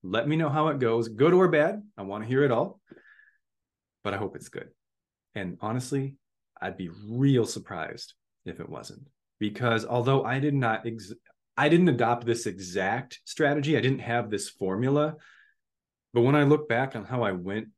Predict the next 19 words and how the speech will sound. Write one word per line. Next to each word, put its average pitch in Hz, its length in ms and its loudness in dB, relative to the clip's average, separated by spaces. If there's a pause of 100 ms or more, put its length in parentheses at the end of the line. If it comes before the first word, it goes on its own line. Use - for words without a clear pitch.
(180)
from 110 220 -2
where 110 220 0
I've 104 120 -4
been 117 360 -2
to - 120 -14
where 104 140 -6
I'm 104 120 -4
at 101 160 -6
now, 104 360 -8 (140)
this 165 160 4
is 135 100 -2
basically 90 400 -6
what 76 140 -14
I 76 80 -12
did. 87 300 -12 (320)
It 156 200 0
was 143 300 4 (200)
incremental 165 480 0
improvements, 147 560 -2